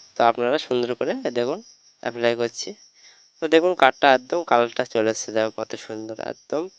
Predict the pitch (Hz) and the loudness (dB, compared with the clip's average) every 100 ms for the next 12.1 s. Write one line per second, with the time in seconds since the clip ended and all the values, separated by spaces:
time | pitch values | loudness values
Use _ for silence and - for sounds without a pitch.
0 | _ _ _ _ _ _ _ _ _ _ | _ _ _ _ _ _ _ _ _ _
1 | 123 120 170 - 127 127 - 127 127 185 | -12 -10 -12 -4 -4 -4 -8 -8 -6 -6
2 | 175 123 117 113 120 117 - - - - | -6 -2 -2 0 0 -2 -6 -20 -20 -14
3 | - 113 110 110 - 139 - 113 113 117 | -6 -4 -2 -4 -2 -2 4 2 4 0
4 | 107 110 107 - 120 120 151 185 _ - | -2 -4 -6 -4 0 0 -2 -10 _ -20
5 | _ - 123 117 135 139 156 170 _ _ | _ 4 6 6 6 8 6 4 _ _
6 | _ _ _ _ _ _ 139 127 123 131 | _ _ _ _ _ _ -4 2 4 4
7 | - 123 139 139 127 135 143 - _ 120 | 6 6 6 4 4 2 0 -2 _ 6
8 | 127 131 123 127 131 - 127 127 131 123 | 8 8 4 0 -4 0 0 0 0 0
9 | 143 220 - 123 113 117 110 - - 123 | -2 -6 -6 0 2 2 0 -4 -6 -2
10 | 117 120 117 117 120 120 120 117 120 131 | -2 -2 -2 -2 -4 -2 -2 0 -2 -6
11 | 156 190 _ 117 110 123 117 120 117 _ | -6 -12 _ -18 -8 -6 -2 -4 -6 _
12 | 113 | -4